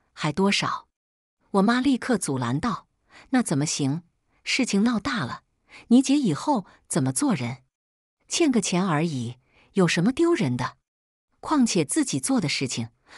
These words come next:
不应该自己承担后果吗？”我无奈：“那你们觉得怎么办？”我妈：“你姐肯定是害怕才找地方躲起来了，只要把钱还了，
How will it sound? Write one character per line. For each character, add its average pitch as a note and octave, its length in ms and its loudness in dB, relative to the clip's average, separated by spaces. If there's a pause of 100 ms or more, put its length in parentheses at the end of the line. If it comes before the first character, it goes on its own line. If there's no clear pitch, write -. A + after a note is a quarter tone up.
不 G#3 140 2
应 B3 160 4
该 B3 160 0
自 B3 180 -2
己 C3 160 -2
承 D3 300 -4
担 B3+ 140 -2
后 A#3+ 220 -2
果 A#2+ 200 -6
吗？” B2 240 -6 (640)
我 F3+ 120 2
无 D#3 200 0
奈 G3 280 0 (400)
：“那 D4 120 2
你 A3 100 6
们 F#3 140 2
觉 - 160 0
得 D4 100 -2
怎 D#3 140 -4
么 B2+ 100 -2
办？” G#3 260 -4 (640)
我 F3+ 120 0
妈 F#3 240 0 (460)
：“你 A#3 120 6
姐 A#3+ 160 4
肯 E3+ 240 -2
定 A3 160 2
是 F#3 140 -2
害 F3+ 300 -4
怕 D3 320 -4
才 - 180 -6
找 C3 200 -4
地 D#3 180 0
方 D3 200 -4
躲 C#3+ 200 -2
起 D3+ 180 -4
来 A2+ 180 -4
了， B2+ 180 -8 (440)
只 F#3 140 2
要 G#3+ 120 2
把 C3+ 160 -2
钱 D#3+ 240 -2
还 A#2 260 -4
了， D#3+ 200 -4